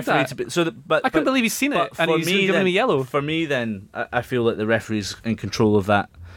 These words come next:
Speaker 1: that moment.
Speaker 2: Maybe.
Speaker 1: So, so I don't see why, otherwise you react on instinct and you would give a penalty. Um,
Speaker 2: Has he not sent him off, though, he, having looked straight at it? What decision process is he going through? So if he thinks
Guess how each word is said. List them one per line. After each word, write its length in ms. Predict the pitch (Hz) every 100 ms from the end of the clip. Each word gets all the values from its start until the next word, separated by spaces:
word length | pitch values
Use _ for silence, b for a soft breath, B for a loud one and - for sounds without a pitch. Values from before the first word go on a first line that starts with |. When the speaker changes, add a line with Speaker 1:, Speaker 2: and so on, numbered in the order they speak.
| B -
Speaker 1:
that 160 | 90
moment. 320 | 98 110 101 - _ -
Speaker 2:
Maybe. 180 | 120 117
Speaker 1:
So, 180 | 113 -
so 160 | - 104
I 40 |
don't 200 | 110 95
see 140 | 110
why, 180 | 104 104 - -
otherwise 580 | 107 104 101 92 - - _ _ _ _
you 200 | 120 113
react 380 | 104 110 113 -
on 100 | 107
instinct 400 | 110 - 110 107
and 80 | 107
you 80 | 104
would 100 | 98
give 160 | 107
a 40 | 110
penalty. 460 | 117 127 135 - - B B B -
Um, 60 |
Speaker 2:
Has 380 | 120 123 123 123
he 60 | 123
not 120 | -
sent 160 | 247 226
him 60 |
off, 180 | 226 240
though, 160 | 190 135
he, 100 | 139 -
having 260 | 170 165 165
looked 200 | 165 -
straight 220 | - 165
at 220 | 175 147
it? 200 | 175 - - b b b
What 220 | 185 247 262
decision 320 | - 233 240
process 300 | 220 185 156
is 40 |
he 80 | 151
going 220 | 165 196
through? 300 | - 131 123
So 160 | - 170
if 100 | 196
he 60 | 226
thinks 500 | 262 254 - -